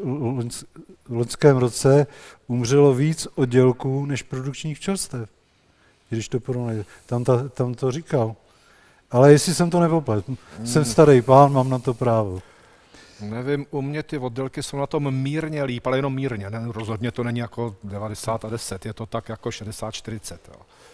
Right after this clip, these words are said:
Speaker 2: Občas
Speaker 1: Tak já,
Speaker 2: taky
Speaker 1: když
Speaker 2: nějaký
Speaker 1: jsem dělal,
Speaker 2: zařve.
Speaker 1: já když jsem dělal bontesty, tak jsem všecko musel namnožit oddělkama, že jo. Tak já jsem, to už dávno vím, že to je špatně,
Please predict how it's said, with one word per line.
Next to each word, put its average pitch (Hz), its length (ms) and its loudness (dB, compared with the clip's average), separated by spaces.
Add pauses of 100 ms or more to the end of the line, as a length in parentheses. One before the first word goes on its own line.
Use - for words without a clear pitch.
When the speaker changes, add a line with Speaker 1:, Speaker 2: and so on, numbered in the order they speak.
(360)
Speaker 2:
Občas 107 240 -6
Speaker 1:
Tak 110 80 0
já, 120 80 6
Speaker 2:
taky 120 100 8
Speaker 1:
když 127 60 2
Speaker 2:
nějaký 123 160 0
Speaker 1:
jsem 120 80 0
dělal, 139 240 8
Speaker 2:
zařve. 117 120 -2 (440)
Speaker 1:
já 117 100 0
když 117 120 2
jsem 139 160 -2
dělal 143 140 6
bontesty, 127 680 -2
tak 156 180 -2
jsem 143 140 -6
všecko - 380 -8
musel 139 320 -4
namnožit 135 420 -2
oddělkama, 147 560 -2
že 120 100 -2
jo. 110 120 -2 (520)
Tak 117 220 -6
já 117 180 2
jsem, 135 540 -2
to 139 100 -2
už 127 180 -4
dávno 131 400 4
vím, 127 260 0
že 131 140 -2
to 135 120 -4
je 117 40 0
špatně, 107 460 -8